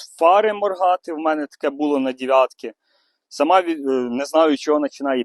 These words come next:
пікати. От проводка ненадійна. Ну, якщо проводка в заводських гофрах, то лучше її не трогати лишній раз. От коли машина в заводському стані, то вона по електриці плюс-мінус надійна. Ну, ось маса прикручена.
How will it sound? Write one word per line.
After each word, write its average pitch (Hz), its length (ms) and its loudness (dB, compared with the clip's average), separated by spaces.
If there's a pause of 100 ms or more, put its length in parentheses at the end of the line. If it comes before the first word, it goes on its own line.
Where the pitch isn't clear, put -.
(120)
пікати. 170 460 -6
От 151 220 -2 (440)
проводка 156 500 2
ненадійна. 135 680 -4
Ну, 135 80 -4
якщо 165 340 0
проводка 160 580 0 (500)
в - 40 -20
заводських 143 480 0
гофрах, 147 640 -2 (720)
то 135 240 0
лучше 170 360 -10
її 143 180 -16
не 143 120 -12
трогати - 460 -10
лишній 95 360 -14
раз. 87 360 -20
От 139 140 -8
коли 196 220 0
машина 175 360 -2
в 139 40 0
заводському 139 480 0
стані, 277 340 -2
то 135 140 -8
вона 208 180 -2
по 151 280 -2
електриці 147 520 -8
плюс-мінус 170 600 -10
надійна. 104 420 -12 (800)
Ну, 269 60 -4
ось 175 120 -4
маса 131 400 0 (600)
прикручена. 113 580 -12